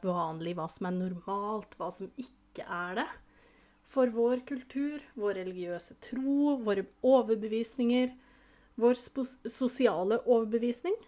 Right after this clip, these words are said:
kan forme det som anses å være vanlig. Og innenfor denne kulturelle og sosiale konteksten, så er hver enkelt syn på hva som er vanlig, og hva som ikke er det,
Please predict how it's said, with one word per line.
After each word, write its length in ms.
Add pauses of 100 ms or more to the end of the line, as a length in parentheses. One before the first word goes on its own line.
(340)
kan 120
forme 440
det 240
som 160
anses 540 (100)
å 160
være 460 (260)
vanlig. 360 (760)
Og 80
innenfor 400
denne 240
kulturelle 720
og 200
sosiale 600
konteksten, 800 (580)
så 220 (180)
er 480 (560)
hver 480 (120)
enkelt 600
syn 540 (220)
på 120
hva 140 (100)
som 240
er 440
vanlig, 640 (320)
og 120
hva 160
som 160 (240)
ikke 400
er 240
det, 80